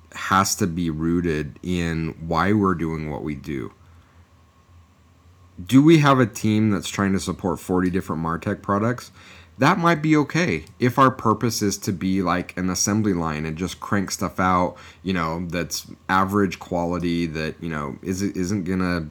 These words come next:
be a great experience, is gonna break a lot, but that's what the business expects and wants. That can be successful.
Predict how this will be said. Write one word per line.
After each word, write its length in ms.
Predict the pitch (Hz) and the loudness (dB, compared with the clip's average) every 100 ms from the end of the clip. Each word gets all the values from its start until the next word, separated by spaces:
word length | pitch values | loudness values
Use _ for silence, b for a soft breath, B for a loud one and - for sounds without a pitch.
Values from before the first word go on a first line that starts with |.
| - | -4
be 120 | 95 | -2
a 60 | 87 | -2
great 240 | 90 85 | -2 -2
experience, 600 | 76 - 87 87 85 80 | -4 -6 -4 -2 -4 -6
is 80 | 80 | -8
gonna 200 | 92 90 | -4 -4
break 400 | 76 82 85 82 | -4 -2 -2 -2
a 60 | 92 | -2
lot, 380 | 87 85 82 | 0 0 0
but 260 | 92 90 85 B B - | 0 2 0 B B -2
that's 260 | 95 95 - | 2 2 2
what 120 | 101 | -2
the 60 | |
business 440 | 95 92 85 85 - | 0 0 -2 -6 -6
expects 440 | - - 92 - | -8 -4 -4 -2
and 140 | 87 82 | -6 -2
wants. 340 | 85 139 - | 0 -2 -4
That 300 | 117 135 190 | -2 0 0
can 160 | - 180 | -2 -2
be 100 | 170 | -2
successful. 760 | - 160 165 170 - - 50 | -4 -4 -4 -4 -6 -10 -10